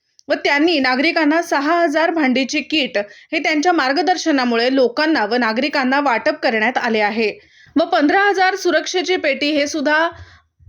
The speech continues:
अव्हेलेबल करून नागरिकांना दिलेली आहे. हे सर्व कामगारांबरोबर आहे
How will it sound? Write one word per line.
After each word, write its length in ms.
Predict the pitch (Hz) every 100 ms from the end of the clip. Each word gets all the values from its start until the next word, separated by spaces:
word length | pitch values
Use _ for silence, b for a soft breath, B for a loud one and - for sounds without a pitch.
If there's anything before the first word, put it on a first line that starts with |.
| -
अव्हेलेबल 440 | 233 262 359 370 370
करून 360 | - 247 240
नागरिकांना 540 | 262 233 247 320 277 247
दिलेली 340 | 247 254 214
आहे. 280 | 208 220 220 - b b
हे 80 | 359
सर्व 360 | 370 349 381 427
कामगारांबरोबर 1080 | 370 294 285 285 285 294 269 262 320 233 208
आहे 280 | 220 214 202